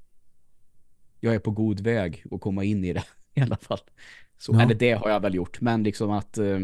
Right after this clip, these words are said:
Speaker 1: eh, kicka igång det stora äventyret, det, så är det ju nu
Speaker 2: Mm,
Speaker 1: i alla
Speaker 2: mm.
Speaker 1: fall. Eh, däremot så såg jag om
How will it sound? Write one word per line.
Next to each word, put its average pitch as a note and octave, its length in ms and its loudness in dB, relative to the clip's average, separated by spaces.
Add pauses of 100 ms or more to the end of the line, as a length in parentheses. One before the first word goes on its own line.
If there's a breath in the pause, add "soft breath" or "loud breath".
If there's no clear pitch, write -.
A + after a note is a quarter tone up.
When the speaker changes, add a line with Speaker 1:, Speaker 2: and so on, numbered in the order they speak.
(520 soft breath)
Speaker 1:
eh, G2 160 -2
kicka A#2 280 0
igång G#2+ 300 0
det G#2+ 80 0
stora A#2 720 0
äventyret, A2+ 880 -2
det, A2 600 -2 (320)
så A#2+ 220 -2
är E2+ 100 -2
det D#2+ 60 -4
ju E2 100 -4
nu D#2 180 -4 (420)
Speaker 2:
Mm, A#2+ 280 6
Speaker 1:
i B2 40 6
alla A2 100 6
Speaker 2:
mm. C3 80 2
Speaker 1:
fall. - 120 -12 (1400)
Eh, G#2 520 -4 (520)
däremot C3 960 0
så G2+ 640 -2 (280)
såg A2+ 400 0
jag A#2+ 220 0
om D#3 380 0